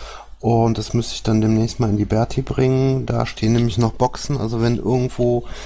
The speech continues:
Veranstaltungen sind, wir haben jetzt, äh, in der Berti das ganze Material, um vernünftige,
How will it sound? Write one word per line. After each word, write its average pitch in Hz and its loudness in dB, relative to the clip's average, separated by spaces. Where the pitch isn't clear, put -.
Veranstaltungen 120 0
sind, 113 0
wir 110 2
haben 113 2
jetzt, - 0
äh, 107 2
in 98 2
der 107 2
Berti 113 2
das 104 0
ganze 107 0
Material, 107 2
um 101 0
vernünftige, 104 2